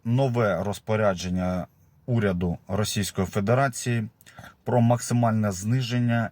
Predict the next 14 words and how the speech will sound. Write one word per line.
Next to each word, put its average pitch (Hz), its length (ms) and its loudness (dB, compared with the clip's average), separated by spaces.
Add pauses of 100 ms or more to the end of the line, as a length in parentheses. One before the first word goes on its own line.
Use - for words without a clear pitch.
(140)
і 110 240 -2 (120)
обмеження 107 880 2 (120)
кількості 113 760 -2 (680)
недієздатних 110 1500 0 (520)
або 110 460 2
непридатних 107 1200 0 (120)
осіб. 104 400 -8 (220)
Що 165 200 -4
це - 160 0
означає? 98 640 -2 (600)
Що 156 500 0
Росія 123 720 0
продовжує 107 680 0
створювати 101 800 0